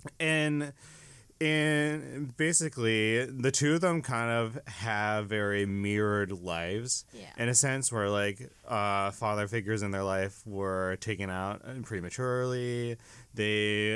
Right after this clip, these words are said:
Speaker 1: had to kinda, like, throw them, their whole life was, like, thrown off course because of it. They kinda, like, seek vengeance.
Speaker 2: Yeah.
Speaker 1: So they all kinda, like, mirror in that way, but also, like, Abby, Abby also is,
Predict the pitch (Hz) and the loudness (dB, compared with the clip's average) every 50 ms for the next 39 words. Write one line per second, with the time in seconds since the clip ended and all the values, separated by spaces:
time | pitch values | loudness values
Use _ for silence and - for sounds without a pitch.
0 | 120 127 127 123 127 110 107 98 - 110 107 101 98 98 101 98 - 117 104 101 | -2 -2 -4 -4 -2 -2 -2 -2 -2 0 0 2 2 2 0 0 -2 -2 -2 -2
1 | 101 98 95 - - - 113 107 104 107 104 104 104 123 143 143 135 113 95 107 | -2 -4 -6 -6 -6 -2 0 0 0 0 0 -2 -2 -4 -4 -4 -6 -4 -2 0
2 | 101 101 98 98 107 117 113 104 113 110 104 98 95 95 98 98 - 110 104 98 | 0 2 2 0 0 -2 -2 0 2 2 2 2 2 2 0 0 -2 -2 -2 -2
3 | 90 101 95 95 98 107 110 104 - - - - - - - - - 123 120 113 | 0 0 0 0 0 -2 -4 -6 -12 -20 -20 -20 -20 -20 -16 -8 -2 0 0 2
4 | 110 107 104 101 - - - 120 110 110 - 110 110 113 110 107 101 104 104 95 | 2 0 0 -2 -4 -4 -2 0 0 0 0 0 0 0 0 0 0 0 0 2
5 | 104 101 101 101 95 98 92 92 92 92 95 95 - - 107 98 95 95 90 - | 2 2 2 2 2 0 0 0 0 0 -2 -2 -2 -2 -2 -2 -2 -2 -4 -4
6 | - - 104 - - 98 92 95 98 104 107 101 107 110 - 247 220 160 196 - | -4 -4 -6 -6 -4 -4 -4 -2 -2 -2 -2 -2 -2 -2 -4 -4 -8 -14 -14 -10
7 | - - - 151 139 135 135 143 135 120 123 139 151 160 175 180 180 175 170 156 | -4 0 2 2 4 4 2 2 2 2 2 4 4 2 2 0 -2 -6 -8 -6
8 | - 151 139 127 120 120 120 107 113 - _ - 117 117 117 120 117 117 117 110 | -4 -2 -2 0 0 -2 -2 -4 -6 -12 _ -8 -4 0 0 2 4 4 4 2
9 | 107 101 98 95 90 92 98 - 113 113 123 131 139 147 - - - - - - | 2 0 0 0 0 -2 -4 -4 -4 -4 -4 -2 -4 -4 -6 -10 -18 -14 -10 -10
10 | 117 - 110 113 120 120 - 127 120 113 110 107 107 107 - 104 107 113 113 104 | -6 -4 -2 -2 0 0 2 2 2 4 4 2 0 0 -2 -2 -2 -2 -2 -2
11 | 113 110 110 110 110 110 110 113 120 135 143 - - - - - - - - - | -2 -2 0 0 0 0 0 -2 -4 -6 -10 -14 -18 -20 -20 -20 -20 -20 -20 -20
12 | - - - - - - - 135 156 175 185 185 175 113 120 127 131 123 - 151 | -20 -20 -20 -20 -12 -4 -2 0 0 2 0 0 0 0 2 0 0 0 0 2
13 | 139 131 127 127 127 127 127 123 127 - - - 127 117 117 104 117 120 | 2 2 4 2 2 0 0 -2 -4 -6 -6 -2 0 0 0 0 -2 -4